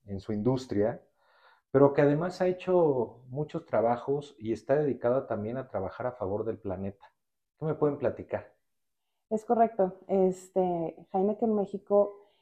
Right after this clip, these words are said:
Speaker 2: inicia estos, estas labores de trabajo con la sociedad, con el medio ambiente, desde sus inicios en mil ochocientos noventa, incluso antes de que existiera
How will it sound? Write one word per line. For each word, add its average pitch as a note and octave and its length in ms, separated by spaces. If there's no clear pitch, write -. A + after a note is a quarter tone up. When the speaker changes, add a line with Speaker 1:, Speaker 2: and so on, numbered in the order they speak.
Speaker 2:
inicia G3 960
estos, G3 540
estas F#3+ 300
labores F#3+ 540
de F3+ 180
trabajo F3+ 360
con G3 160
la E3+ 80
sociedad, F3 600
con F3+ 120
el F3 80
medio E3+ 240
ambiente, E3+ 560
desde F3 240
sus E3+ 220
inicios E3 580
en E3+ 160
mil D#3+ 100
ochocientos E3+ 580
noventa, D#3+ 440
incluso G3+ 420
antes G#3+ 300
de G#3 100
que - 80
existiera F3 1000